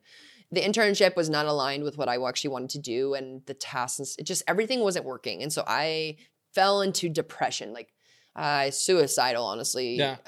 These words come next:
Speaker 1: ideation. I called my friend who had struggled with that, and she kinda talked me down from that one night. I'll never forget it. She saved my life. And there was this, like, I remember two months maybe into my stay in Sacramento,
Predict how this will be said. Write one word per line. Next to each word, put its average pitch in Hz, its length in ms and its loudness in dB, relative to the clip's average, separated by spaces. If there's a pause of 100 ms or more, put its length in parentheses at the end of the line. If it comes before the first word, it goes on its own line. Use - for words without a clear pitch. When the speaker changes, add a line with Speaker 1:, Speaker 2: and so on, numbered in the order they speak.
Speaker 1:
ideation. 131 600 2
I - 20 -8
called 151 260 -2
my 139 120 -4
friend 139 480 -8
who 131 380 -8
had 139 220 -8
struggled 131 260 -4
with 131 80 -8
that, 127 120 -2
and 135 100 -8
she - 140 -4
kinda 139 160 -6
talked 131 240 -4
me 139 100 -8
down 127 340 -8
from 131 180 -10
that 123 180 -8
one 131 160 -4
night. 127 160 -4
I'll 139 140 4
never 143 240 -4
forget 131 320 -4
it. 123 160 -6
She 175 100 -2
saved 147 260 -2
my 117 120 -6
life. 123 320 -10 (480)
And 170 420 0 (1040)
there 262 220 4
was 302 200 2
this, 277 280 4
like, 226 220 4
I 202 40 4
remember 240 500 2 (240)
two 302 160 0
months 277 220 2
maybe 185 220 0
into 165 200 -4
my 143 100 -2
stay 139 280 -2
in 135 80 -4
Sacramento, 101 540 -8